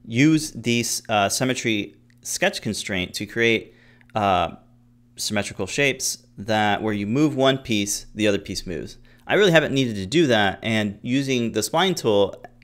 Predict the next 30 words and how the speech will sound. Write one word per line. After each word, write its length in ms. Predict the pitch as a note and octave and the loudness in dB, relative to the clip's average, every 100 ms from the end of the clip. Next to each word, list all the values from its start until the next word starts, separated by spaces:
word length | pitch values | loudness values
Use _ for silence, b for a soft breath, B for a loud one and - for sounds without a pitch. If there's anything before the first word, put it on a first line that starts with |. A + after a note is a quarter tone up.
| - | -4
adds 280 | A#2 C3 A#2 | 0 0 2
that 120 | A2+ | 2
extra 380 | G#2+ A2+ - A2 | 2 0 -2 -4
complexity 600 | G#2 F#2 A#2 - G2 F2+ | -4 -2 -2 -2 -6 -2
of 200 | F2+ F2+ | -2 -2
having 380 | G#2 G2+ F#2 F2+ | -2 -2 -4 -2
Bezier 460 | C3+ D#3+ A#2 G#2+ | 0 0 0 -4
curves 360 | G2 G2+ F#2+ F2+ | -2 0 0 -2
and 100 | F#2+ | -4
handles, 560 | G#2+ G#2 F2 F2 F2+ - b b b b | -2 0 -2 -6 -12 -16 b b b b
um, 480 | G2 F2+ E2+ E2+ - - A#2+ | 0 2 0 -4 -12 -12 0
that 260 | G2+ - | 2 2
can 100 | C#3 | 0
also 540 | - C3+ D#3+ C#3+ A#2+ A#2 | 4 4 4 4 2 2
be, 480 | A#2 G2+ G2+ A#2 b b b b | 0 0 0 -6 b b b b
uh, 360 | G2+ G2+ F#2 - | 2 4 4 4
symmetrical. 840 | - A2+ A#2 A#2+ - F#2+ A2+ - b b b | 0 2 2 0 0 2 0 -2 b b b
And 420 | G#2+ G#2+ G#2 - | -4 -2 -4 -4
really 300 | A#2 C3+ D3 | 4 6 8
the 80 | A2+ | 6
secret 380 | - B2+ A2+ - | 2 0 -2 2
here 200 | A2 G#2 | 2 4
is 280 | G#2 F#2+ | 2 0
how 140 | A#2 G#2 | 0 -2
to 60 | |
combine 680 | G2 G#2 G2+ B2+ C#3+ C#3 C3 F#2+ | -2 -6 0 2 2 0 -4 -6
the 80 | |
symmetrical 540 | G#2+ C3+ C#3 - A2+ - | -2 0 2 2 2 2
and 280 | B2 C3+ B2 | 0 0 0
the 160 | A2 | -2